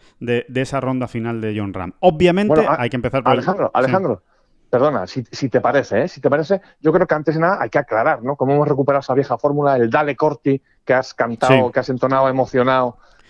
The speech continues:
Speaker 2: en el inicio de este podcast, eh, porque, eh,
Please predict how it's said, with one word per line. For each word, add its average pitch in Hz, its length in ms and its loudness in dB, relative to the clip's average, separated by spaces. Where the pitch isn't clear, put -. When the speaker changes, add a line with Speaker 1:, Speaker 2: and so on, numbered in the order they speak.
Speaker 2:
en 123 140 -4
el 117 100 0
inicio 131 260 2
de 131 40 0
este 127 160 -2
podcast, 147 360 0
eh, 110 280 -4
porque, 120 420 0
eh, 117 560 -6